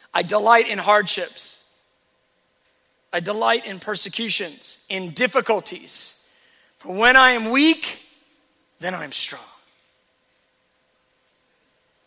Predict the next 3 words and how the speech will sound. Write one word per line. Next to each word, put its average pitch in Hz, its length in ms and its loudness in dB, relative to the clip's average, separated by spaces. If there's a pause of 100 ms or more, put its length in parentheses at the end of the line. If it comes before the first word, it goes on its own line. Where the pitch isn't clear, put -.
(1900)
This - 160 -14
is - 40 -8
so, 175 440 -2